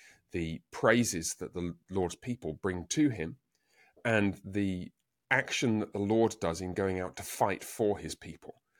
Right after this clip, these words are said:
And so we're an army assembled for battle. We're standing to attention in that sense, bringing to the living God our praises and our prayers and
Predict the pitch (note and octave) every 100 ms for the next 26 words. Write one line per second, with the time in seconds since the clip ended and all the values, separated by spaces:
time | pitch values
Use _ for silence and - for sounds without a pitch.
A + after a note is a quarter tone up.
0 | - - - G2 A#2 A#2 B2 A#2 - C3
1 | D3 A2 F2 - - A#2 G#2+ G2 - F2
2 | - B2+ - F#2 - - _ _ _ _
3 | _ _ _ _ G2 F#2+ F#2+ F#2+ - -
4 | B2 G#2+ A2 G2 - A#2 - D3+ D3+ -
5 | F2+ F2+ A#2+ C#3+ - - A#1+ - - -
6 | _ _ _ _ _ _ _ _ _ -
7 | A#2 A2+ G#2+ G2 - - - A2+ G2+ G2
8 | G#2 G#2+ G2+ F#2 F2+ - F#2 F2 E2 -
9 | _ _ _ _ _ _ - A2 A2 A2+
10 | E3+ - - _ _ _ F2 E2+ E2 -
11 | - G2 G#2 D#3 - - _ _ _ _
12 | _ F#2 F2 E2+